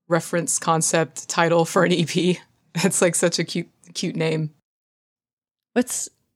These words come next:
Speaker 2: am I missing this reference?
Speaker 1: Lose, like how they, how the English say bathroom. So you go, you go to the bathroom in pairs with your girlfriend.
Speaker 2: Oh, I was not reading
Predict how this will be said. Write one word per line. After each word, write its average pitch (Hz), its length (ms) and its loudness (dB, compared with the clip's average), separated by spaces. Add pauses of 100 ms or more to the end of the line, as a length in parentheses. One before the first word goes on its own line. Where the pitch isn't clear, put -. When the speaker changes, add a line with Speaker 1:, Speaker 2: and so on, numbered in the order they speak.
(120)
Speaker 2:
am 202 140 2
I 196 80 2
missing 190 420 0
this 185 180 -2
reference? 190 680 -2
Speaker 1:
Lose, 190 680 0
like 165 340 0
how 170 180 2
they, 165 360 0 (120)
how 165 200 2
the 151 180 -2
English 160 280 -2
say 165 200 0
bathroom. 156 600 -2 (760)
So - 120 -6
you 156 80 -2
go, 165 280 2
you 151 120 -4
go 165 120 2
to 165 40 2
the 151 120 -4
bathroom 156 360 0
in 156 120 -2
pairs 160 500 0
with 165 160 -6
your 151 100 -2
girlfriend. 170 500 2
Speaker 2:
Oh, 311 920 8
I 220 160 6
was 233 260 6
not 208 480 6
reading 202 500 2